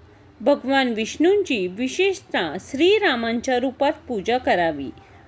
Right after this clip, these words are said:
आणि पालकांना निशर्त प्रेम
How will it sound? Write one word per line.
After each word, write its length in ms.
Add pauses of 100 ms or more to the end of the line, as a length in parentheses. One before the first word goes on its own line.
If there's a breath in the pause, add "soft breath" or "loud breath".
आणि 220
पालकांना 760
निशर्त 640 (240)
प्रेम 360